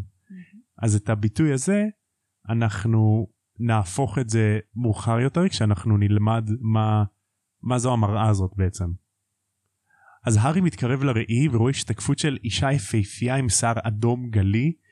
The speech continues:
Speaker 2: ועיניים ירוקות בדיוק כמו שלו. הוא מסתכל מאחוריו, ואין אף אחד. הם כנראה חיים בתוך המראה. היא מחייכת אליו, להארי, היא מנופפת לו, אך היא קצת בוכה.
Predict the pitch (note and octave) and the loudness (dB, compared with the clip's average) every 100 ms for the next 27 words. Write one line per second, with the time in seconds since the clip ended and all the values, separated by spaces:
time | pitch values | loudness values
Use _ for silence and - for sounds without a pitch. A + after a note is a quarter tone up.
0 | _ _ - A2 A#2+ C#3+ C3 A2 - C3+ | _ _ -2 0 2 0 2 0 0 -2
1 | C#3+ B2+ G#2+ G#2 A#2 C#3+ C3+ B2+ G2+ A2 | -2 -4 -2 2 2 0 0 0 2 2
2 | G#2 F#2+ _ _ _ _ _ - C3 A#2+ | 2 -2 _ _ _ _ _ -4 -2 0
3 | - A2+ D#3 D#3 C#3 - A2+ A#2 D3 D3+ | -2 -2 -2 0 -2 -2 -2 0 -2 -6
4 | D#3+ _ _ - A#2 C#3+ D#3 D3 - D3 | -18 _ _ -4 -2 0 0 -2 -2 -2
5 | A#2+ - _ _ _ _ - - A#2+ A2 | -4 -12 _ _ _ _ -8 -4 0 0
6 | A2+ G2 - A#2 C3+ B2 - B2 - B2 | 0 -2 0 0 0 -2 -2 -4 -4 -4
7 | B2 - A#2+ - _ _ _ _ _ _ | -4 -4 -6 -8 _ _ _ _ _ _
8 | C3 C3 G2+ F3 - - G#2+ F#2+ F2+ F#2+ | -2 -2 0 -2 -2 0 2 2 0 -8
9 | - - A2+ G#2 B2 G#2+ G2 - A2 A2 | -14 -4 -2 0 0 0 0 -2 0 0
10 | A#2 D#3 - C#3+ C#3 D3+ D3+ _ _ _ | 0 -2 -4 -4 -2 -4 -6 _ _ _
11 | A#2+ A2+ B2 - F3 C3 G2+ A#2+ | -8 -4 -4 -2 -2 -2 -2 -2